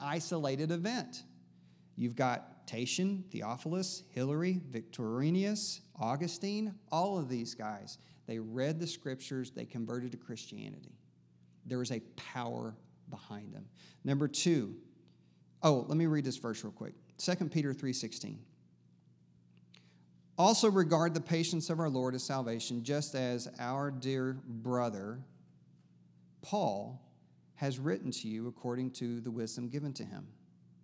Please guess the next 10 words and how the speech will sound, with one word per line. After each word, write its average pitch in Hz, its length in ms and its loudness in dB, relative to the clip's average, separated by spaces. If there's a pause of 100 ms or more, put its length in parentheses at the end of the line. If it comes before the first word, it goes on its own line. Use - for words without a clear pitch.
(200)
I 123 60 -4
love 135 260 2
Peter. 113 160 -6 (220)
Peter 233 220 0
and 160 100 -2
Paul 156 200 -2
spent 127 260 -6
some 110 160 -6
time 107 240 -6
together. 95 340 -12